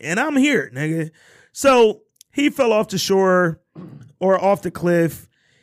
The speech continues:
He, we don't, we guess he's dead. We don't fucking know.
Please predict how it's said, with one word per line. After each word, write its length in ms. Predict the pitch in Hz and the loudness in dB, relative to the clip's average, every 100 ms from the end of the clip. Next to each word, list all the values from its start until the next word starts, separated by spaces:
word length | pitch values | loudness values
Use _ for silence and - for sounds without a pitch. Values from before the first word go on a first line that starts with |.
| _ | _
He, 560 | - 160 220 226 220 196 151 | -16 -4 0 0 0 -2 -4
we 220 | 165 226 | -2 0
don't, 300 | 214 180 165 | 0 0 -2
we 140 | 196 202 | -4 -4
guess 300 | 170 185 - | -2 -4 -4
he's 240 | 165 143 | -6 -6
dead. 320 | 123 123 127 | -10 -10 -6
We 140 | 139 170 | -4 -4
don't 160 | 123 | -6
fucking 340 | - 127 123 110 | -12 -12 -12 -10
know. 360 | 113 113 113 | -8 -8 -10